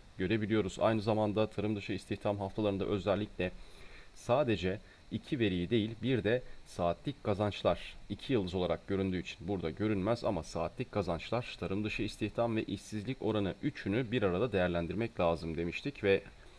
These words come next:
e, beklentimiz genel itibariyle üç veriden ikisinin olumlu gelmesi tabii ki olumlu bir işaret olacak ancak tarım dışı istihdam bunlar içerisindeki en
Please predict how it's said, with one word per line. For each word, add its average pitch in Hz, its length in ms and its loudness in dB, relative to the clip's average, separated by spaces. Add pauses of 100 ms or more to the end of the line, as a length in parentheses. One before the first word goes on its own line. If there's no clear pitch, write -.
(540)
e, 64 240 -6
beklentimiz 98 640 -2
genel 104 240 4
itibariyle 90 680 0 (400)
üç - 220 -4
veriden 87 340 2
ikisinin 117 560 -2
olumlu 107 500 2 (140)
gelmesi 107 600 2 (460)
tabii 87 260 2
ki 117 260 0 (120)
olumlu 98 520 2
bir 104 260 -2
işaret 95 420 0
olacak 101 380 -2
ancak 98 560 0
tarım 101 240 2
dışı - 160 -2
istihdam 95 520 0
bunlar 90 240 0
içerisindeki - 720 -6
en 110 240 2